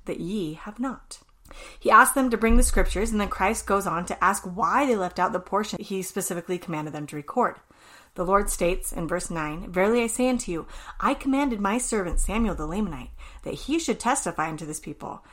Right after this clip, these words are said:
that at that day the Father should glorify his name in me,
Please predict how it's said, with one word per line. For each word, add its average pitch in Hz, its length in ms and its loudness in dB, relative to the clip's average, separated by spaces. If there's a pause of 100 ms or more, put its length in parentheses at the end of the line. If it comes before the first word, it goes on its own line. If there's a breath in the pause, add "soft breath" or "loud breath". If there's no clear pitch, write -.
(260 loud breath)
that 170 220 2
at 180 260 4
that 277 240 4
day 165 300 -2
the 170 160 -6
Father 165 420 -2
should 185 300 -8
glorify 185 500 -4
his 233 220 -6
name 170 260 -6
in 202 180 -4
me, 147 320 -10